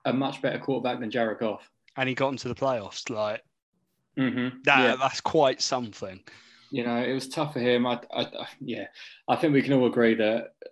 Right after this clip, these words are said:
Speaker 1: this game's gonna be an absolute blowout, and I'd be very, very surprised if it, if it goes any other way.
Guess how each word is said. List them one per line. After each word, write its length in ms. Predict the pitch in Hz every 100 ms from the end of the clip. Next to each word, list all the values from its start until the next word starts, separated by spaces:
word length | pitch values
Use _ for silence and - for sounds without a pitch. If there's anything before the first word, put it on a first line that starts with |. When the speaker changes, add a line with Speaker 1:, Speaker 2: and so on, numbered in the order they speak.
| _ -
Speaker 1:
this 200 | 143 113
game's 240 | 120 107 101
gonna 160 | 110
be 40 | 107
an 120 | 101
absolute 400 | - 113 107 104
blowout, 480 | 107 101 104 120 113
and 260 | 104 117 -
I'd 160 | 117 110
be 120 | 110
very, 420 | - 117 107 101
very 300 | 110 104 101
surprised 580 | - - 110 104 95 -
if 100 | 117
it, 120 | 117 -
if 160 | 117 123
it 100 | -
goes 260 | 110 104 101
any 180 | 101
other 160 | 101 107
way. 300 | 104 104